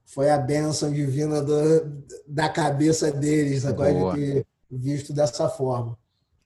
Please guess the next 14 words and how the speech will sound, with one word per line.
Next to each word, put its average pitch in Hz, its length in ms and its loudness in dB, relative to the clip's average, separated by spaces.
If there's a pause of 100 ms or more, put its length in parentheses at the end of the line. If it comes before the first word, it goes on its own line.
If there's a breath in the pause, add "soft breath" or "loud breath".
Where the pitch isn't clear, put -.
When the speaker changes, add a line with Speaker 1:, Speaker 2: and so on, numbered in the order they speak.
(540)
Speaker 2:
Legal. 92 420 -10 (420 loud breath)
E 151 360 10
como 208 260 6
você 233 260 4
se - 80 0
sentiu 208 340 6
na 190 100 6
primeira 180 360 6
luta, 165 340 4
nessa 147 240 4
do 139 100 2
Instrutor? 139 560 2 (880)
Sentiu 139 420 -2
legal? 170 640 8